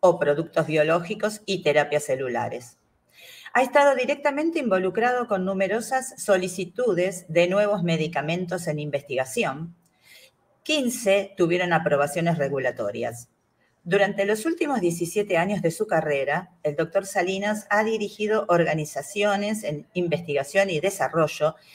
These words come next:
en empresas medianas como Shire y Elian Pharmaceuticals.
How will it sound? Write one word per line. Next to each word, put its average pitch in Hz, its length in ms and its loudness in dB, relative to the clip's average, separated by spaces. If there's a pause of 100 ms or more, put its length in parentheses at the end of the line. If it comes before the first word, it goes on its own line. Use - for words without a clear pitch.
(140)
en 185 160 2
empresas 240 600 0
medianas 220 760 4
como 151 220 0
Shire 214 680 2
y 147 160 -2
Elian 175 540 0
Pharmaceuticals. 139 1080 -2